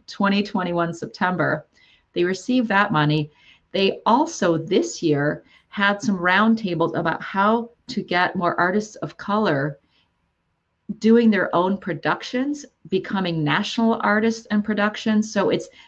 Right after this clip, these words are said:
master classes to help really promote artists of colors that have been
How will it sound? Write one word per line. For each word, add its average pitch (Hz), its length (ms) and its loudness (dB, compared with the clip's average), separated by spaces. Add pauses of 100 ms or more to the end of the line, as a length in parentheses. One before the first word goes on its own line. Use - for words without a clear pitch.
(100)
master 233 440 0
classes 185 520 -4
to - 120 -10
help 165 520 0 (440)
really 247 320 4
promote 196 640 2
artists 175 360 0
of 165 120 -4
colors 190 300 -2
that 151 100 -2
have 151 100 -2
been 151 160 -2